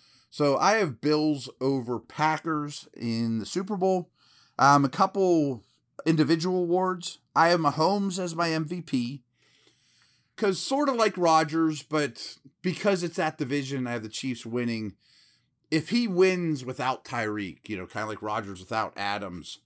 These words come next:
and wins that division and plays differently, matures a little bit, you know, grows up, you know, checks the ball down, I think he's the front runner for the M V P, and I, I like that one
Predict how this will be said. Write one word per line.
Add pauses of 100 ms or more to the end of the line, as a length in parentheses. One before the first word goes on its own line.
(360)
and
wins
that
division
and (120)
plays
differently,
matures
a
little
bit, (280)
you
know,
grows
up, (100)
you
know,
checks
the
ball
down, (500)
I
think
he's
the
front
runner
for
the
M
V
P,
and
I,
I
like
that
one